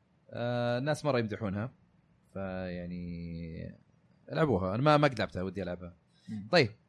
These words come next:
Speaker 1: آه، وش في غيره؟
Speaker 2: في، آه، العالم كله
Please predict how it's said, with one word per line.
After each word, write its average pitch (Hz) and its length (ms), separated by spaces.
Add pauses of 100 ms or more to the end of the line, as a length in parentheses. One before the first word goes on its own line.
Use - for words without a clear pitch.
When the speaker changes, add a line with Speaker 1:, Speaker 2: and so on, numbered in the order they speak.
(180)
Speaker 1:
آه، 131 160
وش 147 160
في 170 100
غيره؟ 147 260 (120)
Speaker 2:
في، 175 500 (100)
آه، 135 680 (380)
العالم 156 320
كله 147 520